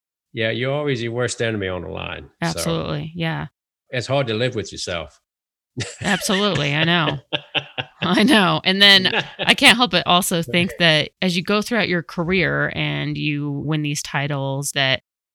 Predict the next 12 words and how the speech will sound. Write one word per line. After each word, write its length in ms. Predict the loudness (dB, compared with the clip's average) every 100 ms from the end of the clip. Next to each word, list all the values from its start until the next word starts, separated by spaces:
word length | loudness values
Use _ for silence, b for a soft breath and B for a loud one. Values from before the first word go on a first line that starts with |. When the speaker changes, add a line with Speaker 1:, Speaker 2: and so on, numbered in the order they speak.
| _
Speaker 2:
it's 220 | -10 -8 -6
almost 420 | -6 -6 -8 -8
like 200 | -8 -6
people 400 | -4 -4 -4 -6
just 360 | -6 -8 -8 _ -8
expect 640 | -6 -8 -2 -2 -2 -2
it. 180 | -2 -2
Or 520 | -6 -4 -2 -2 -4 -8 _ _ _ _
even 240 | -2 0 0
as 200 | 0 -2
an 100 | -4
instructor, 720 | -4 -2 -2 -2 -2 -4 -6